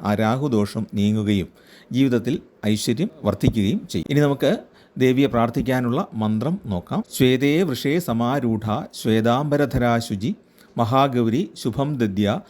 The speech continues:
മഹാദേവ പ്രമോദദ. ശ്വേതേ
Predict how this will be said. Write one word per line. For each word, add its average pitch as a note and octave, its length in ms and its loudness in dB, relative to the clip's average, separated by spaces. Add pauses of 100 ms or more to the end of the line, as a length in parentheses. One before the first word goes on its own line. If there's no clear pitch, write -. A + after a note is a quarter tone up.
(240)
മഹാദേവ B2 640 2
പ്രമോദദ. F#2 800 -4
ശ്വേതേ A#2+ 540 2